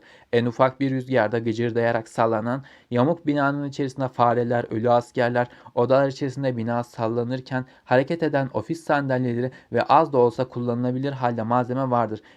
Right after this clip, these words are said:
Ve tabii ki takırdayanlar ve diğer enfekte olmuşlar. Binanın en altına inerler. Burada üzerlerine Ellie'yi betimleyen notlar olan ölü ateş böze-, böcekleri bulurlar. Binadan kurtulduklarına sevinen Ellie'ye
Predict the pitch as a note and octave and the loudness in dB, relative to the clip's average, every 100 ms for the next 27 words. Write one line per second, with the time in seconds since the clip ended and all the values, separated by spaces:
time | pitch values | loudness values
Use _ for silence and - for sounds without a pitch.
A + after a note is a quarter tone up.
0 | _ A#2 A2+ D3 D3 C3+ D#3 C3+ A#2 B2 | _ -2 2 0 2 -2 -4 -6 -4 -2
1 | B2 B2 B2 C#3 C3+ A#2+ A2+ B2 C3 - | 0 0 0 -4 -4 -4 -2 -2 0 -2
2 | A#2 A2+ A#2+ A2+ B2+ A#2 A2 - A2+ - | -6 -6 -8 -2 -2 -2 -4 -6 -6 -6
3 | - _ A2 G#2+ A2 A#2+ B2 C#3 B2+ B2+ | -18 _ -2 0 0 -2 -2 0 0 -2
4 | C3+ B2+ A#2 A#2 A2+ - _ C3+ D#3+ D3 | -4 -2 -2 -2 -4 -6 _ 0 0 2
5 | C3 A#2+ B2+ B2 B2 C3 C#3+ - _ _ | 0 0 0 0 -2 -4 -6 -12 _ _
6 | - D3 E3+ D#3 C3+ A2 G#2+ A2+ A2+ A#2 | 0 2 4 2 2 -2 -2 -4 -2 -6
7 | A2+ A#2 C3 A#2+ A2 - C3 C3+ C3 A#2 | -2 -2 -2 -4 -6 -6 -4 -4 -4 -4
8 | A2 A2 B2 - A2+ B2+ A#2+ - C#3 - | -2 -2 -4 -4 -2 0 -2 -4 -8 -4
9 | B2 A2+ A#2 - A2+ A#2 A2+ B2 C3 B2 | -4 -2 -6 -2 0 0 -4 -2 -2 -2
10 | A#2+ A#2+ A#2 A2 - - _ _ _ A#2 | -2 -2 -2 -4 -12 -20 _ _ _ -6
11 | C#3+ D3+ D#3 D#3 D#3 C#3 D3 D3 C#3+ C#3+ | 0 2 2 0 -4 -6 -4 -4 -4 -4
12 | C#3+ D3 C#3 C#3 C3 B2+ A#2+ - - C3+ | -2 -2 -4 -4 -4 -2 -6 -6 -4 -2
13 | C#3 A#2+ C3 | 0 0 -2